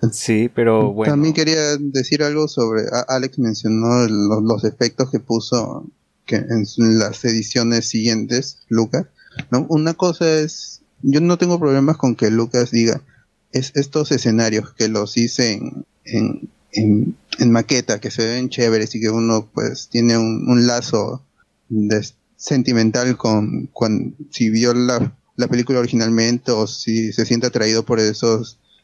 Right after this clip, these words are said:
Speaker 2: diseños o ese, o esa forma de producir un, un escenario, pues, si él quiere convertirlos en C G I, para mí no hay problema, ¿no? Igual yo voy a tener las, las versiones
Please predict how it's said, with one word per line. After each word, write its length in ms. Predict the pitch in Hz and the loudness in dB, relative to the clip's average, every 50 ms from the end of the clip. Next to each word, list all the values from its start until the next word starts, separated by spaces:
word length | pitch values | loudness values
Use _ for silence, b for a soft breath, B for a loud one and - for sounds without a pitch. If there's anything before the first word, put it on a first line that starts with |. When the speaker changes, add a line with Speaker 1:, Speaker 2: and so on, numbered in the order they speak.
| _ _ - | _ _ 0
Speaker 2:
diseños 640 | 120 117 117 120 113 - - 120 120 123 120 - | 0 2 2 0 -4 -2 -4 -2 0 0 0 0
o 60 | 117 110 | 0 -2
ese, 520 | 113 113 - 127 117 113 104 104 110 - - | -2 -2 -2 0 0 0 0 -2 -6 -2 0
o 40 | 123 | 0
esa 260 | 113 110 - 127 110 | 0 0 -2 -4 -4
forma 520 | - - 127 120 120 120 120 117 117 113 | -2 -2 0 2 2 2 2 2 2 0
de 320 | 110 110 113 113 113 123 113 | -2 -2 -4 -2 -2 -2 -2
producir 600 | - 110 113 107 107 104 - - 123 131 165 175 - _ _ _ | -2 -2 0 0 0 -2 0 -2 -2 -2 -2 -4 -10 _ _ _
un, 280 | 110 107 104 107 107 | -2 0 0 2 2
un 60 | 120 117 | 2 2
escenario, 540 | 117 - 123 117 120 117 113 117 123 185 - _ _ _ _ _ _ _ | 2 0 0 0 0 0 0 -2 -4 -4 -6 _ _ _ _ _ _ _
pues, 200 | - - - - - | -8 -8 -8 -6 -2
si 160 | 131 131 127 | 0 2 2
él 160 | 131 135 135 | 2 0 -2
quiere 260 | - - 143 139 143 | -2 -2 0 0 0
convertirlos 640 | 139 - 127 120 117 113 - - 131 135 135 127 127 | 0 0 0 0 -2 -4 -2 -4 -2 0 0 0 0
en 100 | 110 110 | -4 0
C 120 | - 123 | 0 0
G 320 | 117 117 117 113 113 - | 2 2 2 0 0 -4
I, 60 | 185 - _ _ _ _ _ _ _ _ _ | -8 -10 _ _ _ _ _ _ _ _ _
para 200 | - 120 110 117 | -4 -2 -2 0
mí 140 | 117 127 135 | 0 0 0
no 100 | 143 147 | 0 0
hay 60 | 143 | -2
problema, 420 | 143 147 175 170 180 202 180 143 139 | 0 0 0 0 2 2 0 0 0
¿no? 120 | 147 151 | 2 0
Igual 260 | 156 147 151 143 143 143 | 2 2 2 0 0 2
yo 120 | 143 143 | 2 2
voy 120 | 143 139 135 | 2 2 2
a 40 | 135 | 2
tener 260 | 135 120 123 127 123 | 0 0 2 2 0
las, 320 | 127 123 113 110 - - | 0 0 -2 -4 -6 -6
las 220 | 117 110 107 107 - | -8 -8 -8 -4 -4
versiones 460 | 120 110 - 120 117 117 120 123 | -4 -2 0 0 0 0 0 -2